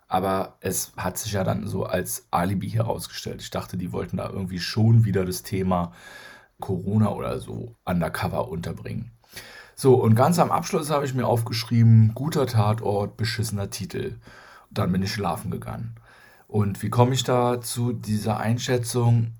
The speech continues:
Ich fand die Story irgendwie geradlinig, die Message war mir politisch sehr angenehm, wieder zwei Frauen im Game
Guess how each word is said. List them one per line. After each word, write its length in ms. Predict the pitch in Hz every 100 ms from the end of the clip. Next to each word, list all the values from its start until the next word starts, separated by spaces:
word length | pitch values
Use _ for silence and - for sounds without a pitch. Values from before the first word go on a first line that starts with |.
| _
Ich 120 | 113 110
fand 200 | 117 117
die 40 |
Story 380 | 107 135 156 175
irgendwie 380 | - 135 131 117
geradlinig, 920 | - 107 160 - 151 156 156 - - _ _ - -
die 80 |
Message 500 | 107 120 117 113 -
war 80 | 131
mir 200 | 127 123
politisch 500 | 120 127 123 123 117
sehr 160 | - 117
angenehm, 720 | 131 139 135 135 135 135 131 - - -
wieder 300 | 113 117 113
zwei 260 | - 110
Frauen 400 | 113 - 120 127
im 180 | 135 139
Game 480 | 127 123 127 131 131